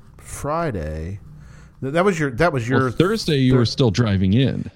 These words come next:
Speaker 1: Thursday, I'm still driving. Yeah. See, th-,
Speaker 2: Right.
Speaker 1: Thur-, Thursday we did, we went through Illinois 'cause we wanted to get an Illinois cache, and we did some earth caches in Illinois, which was great fun.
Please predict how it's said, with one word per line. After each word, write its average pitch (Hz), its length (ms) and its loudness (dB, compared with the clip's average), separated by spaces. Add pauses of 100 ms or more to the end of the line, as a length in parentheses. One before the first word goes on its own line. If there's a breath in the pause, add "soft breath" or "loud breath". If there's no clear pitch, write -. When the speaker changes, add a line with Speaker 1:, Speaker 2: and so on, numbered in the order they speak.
Speaker 1:
Thursday, 220 300 4
I'm 170 80 4
still 175 160 6
driving. 135 440 4
Yeah. 127 260 -2
See, 123 220 -6
th-, - 160 -2
Speaker 2:
Right. 110 140 4
Speaker 1:
Thur-, 180 200 -2 (380 loud breath)
Thursday 220 320 2
we 170 120 4
did, 151 380 0
we 147 140 -2
went 147 220 -2
through 220 380 -4
Illinois 156 680 0
'cause 131 120 -8
we 135 100 -6
wanted 135 200 -4
to 123 40 -8
get 139 80 -2
an 127 100 -6
Illinois 123 320 -6
cache, 110 520 -8
and 120 480 -8 (460 loud breath)
we 131 80 -4
did 139 140 -6
some 143 160 -8
earth 160 240 -2
caches 123 720 -2
in 147 160 -6
Illinois, 123 500 -6
which 113 180 -8
was 110 120 -10
great 127 240 -8
fun. 113 500 -8